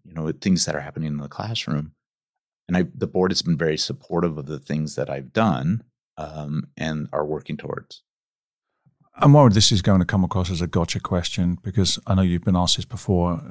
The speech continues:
Speaker 2: not least by a student. We were just chatting about this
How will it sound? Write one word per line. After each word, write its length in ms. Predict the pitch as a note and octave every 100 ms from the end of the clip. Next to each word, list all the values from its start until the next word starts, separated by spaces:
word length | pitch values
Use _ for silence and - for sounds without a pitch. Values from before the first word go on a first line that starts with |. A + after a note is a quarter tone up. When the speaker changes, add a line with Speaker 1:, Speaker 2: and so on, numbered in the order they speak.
| -
Speaker 2:
not 240 | G#2+ F#2
least 260 | G2 F#2 -
by 360 | G2 F2 E2+ F#2
a 60 | -
student. 500 | - G2+ F2+ F2+ -
We 100 | E2+
were 60 |
just 180 | E2+ - _ -
chatting 240 | F#2 F2
about 220 | F2 F2
this 300 | F2+ E2+ -